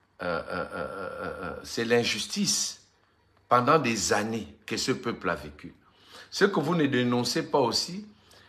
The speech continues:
c'est tous les grands voleurs de la République. Ce n'est pas Sylvia et ses enfants seulement qui ont volé les Océanies.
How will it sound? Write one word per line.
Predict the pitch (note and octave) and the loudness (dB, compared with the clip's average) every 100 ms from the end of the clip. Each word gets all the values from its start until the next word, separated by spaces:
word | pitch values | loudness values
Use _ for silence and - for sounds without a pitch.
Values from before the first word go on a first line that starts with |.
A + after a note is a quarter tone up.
| _ | _
c'est | - D#3 D3 | -2 -2 2
tous | C4+ B3 | 2 6
les | F3 B2 | 4 6
grands | C#3+ D#3+ | 8 8
voleurs | D3 A2 A2+ A#2 F#2 E2+ | 6 4 6 6 4 -2
de | F#2 | -4
la | F2+ | -4
République. | F2 - E2+ F#2+ F#2 | -4 -12 -8 -6 -4
Ce | B2 | -4
n'est | B2 | -2
pas | B2+ G3+ | 4 4
Sylvia | G#3 A2+ A2 A2 C#3+ D#3 E3 | 4 -6 -6 2 2 4 0
et | G2+ | -4
ses | G2 B2+ B2 G2 | -6 -2 -4 0
enfants | G#2 G2 A#2+ | 0 2 0
seulement | A2+ F#2+ F2 G2+ | 0 -2 0 -2
qui | G#2 G2+ | -2 -2
ont | F#2+ | -2
volé | F#2+ D#2+ F#2+ G#2+ F2+ | -2 -4 -4 -2 -4
les | E2 D#2 | -6 -8
Océanies. | E2+ - G#2+ C#3 C#3 | -6 -4 -4 -6 -10